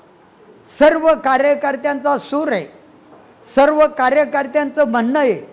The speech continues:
हे सगळं ऐकून घेतल्यानंतर या पुढच्या कालखंडामध्ये जिल्हा परिषद असो, पंचायत समितीच्या निवडणुका असो किंवा विधानसभेच्या निवडणुका असोत,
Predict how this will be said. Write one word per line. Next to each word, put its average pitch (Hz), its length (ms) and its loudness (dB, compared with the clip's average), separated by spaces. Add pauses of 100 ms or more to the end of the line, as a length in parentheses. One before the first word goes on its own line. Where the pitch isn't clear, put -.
(460)
हे 220 200 4
सगळं 294 600 2
ऐकून 277 420 -2
घेतल्यानंतर 254 760 2 (500)
या 262 320 6
पुढच्या 269 540 0
कालखंडामध्ये 247 1120 0 (500)
जिल्हा 233 320 2
परिषद 269 520 2
असो, 294 460 0 (480)
पंचायत 233 420 0 (100)
समितीच्या 269 600 -2
निवडणुका 254 600 0
असो 277 360 4 (720)
किंवा 254 260 4
विधानसभेच्या 254 960 2
निवडणुका 247 640 0
असोत, 247 360 4